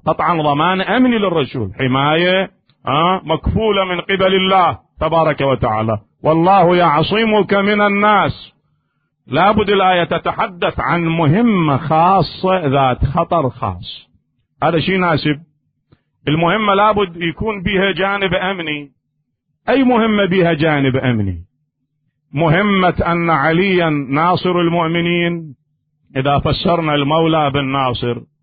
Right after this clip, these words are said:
المعين، "من كنت معينه فعلي معينه"، هذه بها خطر أمني؟ ها؟ هكذا نوع من الإعلان به خطر أمني؟ إذا يعلن عنا الرسول،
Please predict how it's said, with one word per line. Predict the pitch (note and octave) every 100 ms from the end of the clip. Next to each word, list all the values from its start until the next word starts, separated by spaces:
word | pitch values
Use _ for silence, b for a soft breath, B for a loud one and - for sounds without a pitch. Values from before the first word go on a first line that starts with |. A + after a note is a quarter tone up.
| _ _ _ _
المعين، | A#2 B2+ C3 A#2 D#3+ D#3
"من | C#3+ D3
كنت | C#3 F3+ D#3 D3
معينه | C#3 C3+ C3 F3 F3 D#3 E3+
فعلي | C3 C3+ A#2 C#3 E3 E3 E3 E3+ E3+ - _ _ _ _ -
معينه"، | C3 D#3+ D#3+ D3+ A#2+ A2 F2+ A2 _ -
هذه | D3
بها | D3 D#3+
خطر | D#3 E3+ E3 D#3+
أمني؟ | D#3+ E3 F3 E3 B2+ _ _ _ _ _ _ _ -
ها؟ | A#2+ D3+ - _ _ _ -
هكذا | C3 C#3+ C#3+ D3
نوع | E3+ C3+
من | D3+
الإعلان | C#3+ C3+ B2+ D#3 C3+
به | D#3
خطر | E3+ E3+ E3
أمني؟ | E3 F3 G3 _ _ _ _ _ _ -
إذا | C#3
يعلن | C#3+ D#3+ D#3
عنا | D#3 D#3 D#3+
الرسول، | D#3 D3 D#3 D#3+